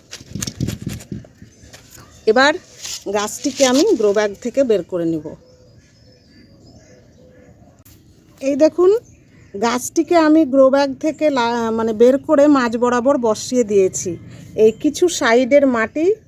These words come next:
আমি কেটে ফেলে দিয়েছি, কারণ, আহ, না হলে টবের মধ্যে আটছিল না। তো এইভাবে এবার আমি পুরো টবটাকে মাটি দিয়ে ভর্তি করে দিব।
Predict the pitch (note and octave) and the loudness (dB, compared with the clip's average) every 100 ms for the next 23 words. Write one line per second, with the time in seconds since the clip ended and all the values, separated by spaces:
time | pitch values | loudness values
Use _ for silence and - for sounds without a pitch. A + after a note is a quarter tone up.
0 | - A3 A#3 A#3+ A#3 B3+ B3+ A3+ G#3+ A#3 | -8 -4 -2 -2 2 2 2 0 0 0
1 | A#3+ B3 E4+ A4 - - - - - B3 | 0 0 -2 -4 -6 -20 -20 -16 -2 2
2 | C4+ D4+ D#4+ - A#3+ A3+ A3 A#3 B3 C4 | 4 4 0 -6 -4 -2 0 0 2 2
3 | C4 C4 A#3 A3+ A3+ A3+ G3+ B3+ A3 - | 2 2 0 2 0 -2 -2 -4 -4 -6
4 | - C4 C4 C#4 G#4 - - - - - | -4 0 2 2 -2 -8 -20 -12 -12 -10
5 | - G#3 G3 - - - - - - - | -2 0 0 -4 -14 -20 -20 -20 -20 -20
6 | - - C4+ C#4+ D#4 D#4+ - C4+ C#4 E4 | -4 4 4 4 2 0 0 2 4 2
7 | G4 - - - - - A3 B3 G4 - | -2 -12 -20 -20 -20 -14 -4 -2 -2 -4
8 | - - - _ A3+ B3 B3 G#3+ - A#3 | -12 -16 -20 _ 0 0 2 -2 -2 -4
9 | D4 D4+ G3+ B3 F#3+ A#3+ F#4+ - _ _ | 0 2 2 0 0 -2 -2 -4 _ _
10 | _ - G#3 G3+ G#3 G3 F#3 E3+ D#3 | _ -8 -8 -8 -8 -4 -4 -4 -6